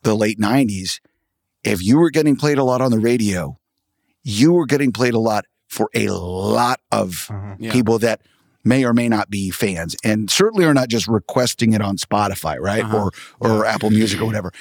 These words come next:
Speaker 1: And so that element, I think, created a, a, a much broader, uh, impact, uh, just kind of culturally, where, you know, the mom and the dad are very familiar in, in a way that they might not be quite in the same way in
Speaker 3: Yeah.
Speaker 1: twenty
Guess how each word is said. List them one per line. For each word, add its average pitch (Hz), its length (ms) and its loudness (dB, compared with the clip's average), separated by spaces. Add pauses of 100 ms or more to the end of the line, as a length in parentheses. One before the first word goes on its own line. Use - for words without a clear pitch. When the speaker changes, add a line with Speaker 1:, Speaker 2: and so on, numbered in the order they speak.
(160)
Speaker 1:
And 107 80 0
so 120 140 4
that 156 340 2
element, 127 480 2 (420)
I 107 100 0
think, 113 200 -2
created 113 440 2
a, 98 260 0 (100)
a, 101 220 0 (120)
a 98 80 2
much 107 400 0
broader, 101 1000 0 (640)
uh, 101 280 2
impact, 110 680 -2 (540)
uh, 95 400 -2
just - 200 -2
kind 113 120 -2
of 87 100 -10
culturally, 113 480 0
where, 101 220 -2
you 104 240 -2
know, 95 100 2
the 101 140 2
mom 110 520 2 (640)
and 107 140 2
the 104 40 2
dad 110 320 0
are 104 180 0
very 104 360 0
familiar 98 460 0
in, 95 300 -2
in 95 120 0
a 98 60 0
way 98 280 -4
that 90 240 -4
they 98 100 -2
might 101 220 -2
not 98 200 -4
be 90 260 -6 (260)
quite 101 200 0
in 87 80 -2
the 92 80 -4
same 95 200 0
way 78 100 -6
in 78 60 -10
Speaker 3:
Yeah. 76 40 -10
Speaker 1:
twenty 78 300 -10